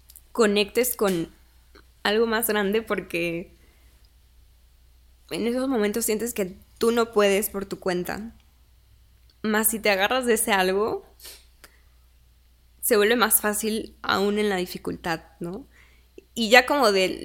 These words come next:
los momentos como donde definitivamente me, me rendí, pero no me rendí en el sentido de,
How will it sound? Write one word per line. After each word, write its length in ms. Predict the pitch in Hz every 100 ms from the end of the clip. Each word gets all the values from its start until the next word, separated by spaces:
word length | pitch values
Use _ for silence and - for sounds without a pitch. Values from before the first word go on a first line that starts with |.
| 208
los 180 | 190 202
momentos 640 | 190 190 196 226 - - - _ _ _ _ _ _ _ _ _ _
como 540 | 214 196 185 180 180 220 -
donde 280 | 202 202 196
definitivamente 840 | 196 202 190 190 208 214 214 220
me, 280 | 208 185 - - _ _ _ _
me 220 | 214 190
rendí, 600 | 185 196 185 190 214 240
pero 180 | - 202
no 120 | 190
me 140 | 196 233
rendí 340 | 220 180 175
en 80 | 180
el 120 | 202
sentido 440 | 214 185 185 180 190
de, 320 | 185 165